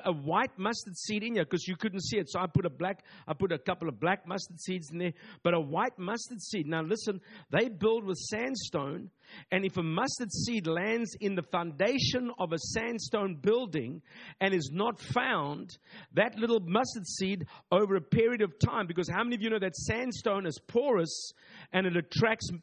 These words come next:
moisture? Hello? And if that little seed is not found in a couple of weeks, it'll actually destroy structures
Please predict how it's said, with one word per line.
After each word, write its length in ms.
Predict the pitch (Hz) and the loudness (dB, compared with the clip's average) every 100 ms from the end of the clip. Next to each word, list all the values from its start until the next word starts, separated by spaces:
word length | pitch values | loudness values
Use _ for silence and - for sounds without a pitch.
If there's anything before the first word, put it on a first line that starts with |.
| _ | _
moisture? 840 | 156 170 220 - - - 147 190 - _ _ _ _ _ _ _ | -2 2 2 0 -2 0 0 -2 -8 _ _ _ _ _ _ _
Hello? 400 | 143 175 160 190 - _ _ _ _ _ _ _ - - 190 | 2 2 2 -2 -8 _ _ _ _ _ _ _ -20 0 2
And 120 | 202 | 4
if 140 | 165 | 4
that 200 | 185 247 | 2 4
little 180 | 262 240 | 2 2
seed 340 | 151 - 247 | 2 0 2
is 140 | 214 139 | 2 2
not 180 | 214 190 | 0 0
found 460 | - 247 247 175 | -2 0 2 0
in 140 | 190 180 | 0 0
a 80 | 175 | 0
couple 400 | - 240 - 214 | 0 0 2 0
of 100 | 165 | 0
weeks, 380 | 233 247 180 - - - - _ | 0 0 -2 -10 -14 -20 -20 _
it'll 280 | 208 208 190 - | 0 2 0 0
actually 320 | 247 - 240 | -2 -2 0
destroy 640 | 196 - - 220 254 202 | 0 0 0 4 6 4
structures 960 | 147 - - 262 269 - 175 165 147 | 2 -4 4 4 4 2 4 4 -2